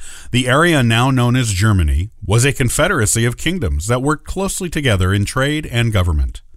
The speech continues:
These kingdoms, and a few duchies, included Saxony, Prussia, Württemberg, Bavaria,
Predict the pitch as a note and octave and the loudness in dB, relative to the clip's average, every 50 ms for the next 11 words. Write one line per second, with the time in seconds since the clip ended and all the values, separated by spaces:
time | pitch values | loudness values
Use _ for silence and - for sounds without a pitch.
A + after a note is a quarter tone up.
0 | - - - _ _ _ - - - C#3 F#3+ F#3 - - F#3+ G3+ E3+ A2 F2 F#2+ | -20 -20 -20 _ _ _ -20 -6 -2 -2 0 0 0 0 -2 0 0 0 -2 -2
1 | A2+ - - - - - - - - A2+ A2+ A2 - - C#3+ B2+ G2+ A#2 B2 B2+ | -2 -4 -6 -8 -10 -12 -12 -8 -4 -2 0 0 0 0 0 0 2 2 2 2
2 | - - E2 D2 - F2 F#2 - - - - - - - C3+ C3+ C#3 - - - | 0 0 -2 0 0 -2 -2 -4 -8 -8 -14 -20 -6 -2 0 0 0 -2 -4 -4
3 | B3 A3 C#3+ E2 D#2+ F#2+ A2+ - - - - - - - - - - - - D3+ | -4 -2 -2 -2 -2 -4 -6 -10 -12 -20 -20 -20 -20 -20 -16 -6 -4 -2 0 2
4 | C3+ C3 - - - B2 B2 C#3+ F3+ G#3 - - - - - - - - - - | 0 0 0 0 0 0 0 0 -2 -4 -10 -16 -20 -20 -20 -20 -20 -20 -20 -20
5 | - _ - - - - D3 C3+ A#2 - - F2 D#2+ F#2+ A#2 - - - - - | -20 _ -14 -6 0 2 2 4 2 2 2 0 0 0 -4 -8 -18 -20 -20 -20
6 | - - - - - - - - - D#2 A2 D3 D3 - C3+ G#2+ F2 F#2 E2+ E2 | -20 -20 -20 -20 -20 -20 -18 -10 -4 0 0 0 2 2 2 2 2 2 2 0
7 | F2+ A#2 D3+ D#3+ - - - - - - - - _ _ - B2 C3+ C#3 C#3+ D3+ | 0 -2 -6 -10 -18 -20 -20 -20 -20 -20 -20 -20 _ _ -4 -2 0 2 2 2
8 | E3+ G#3 G#3 D3 G2+ G2+ A#2+ C#3+ | 2 2 2 2 0 0 -2 -6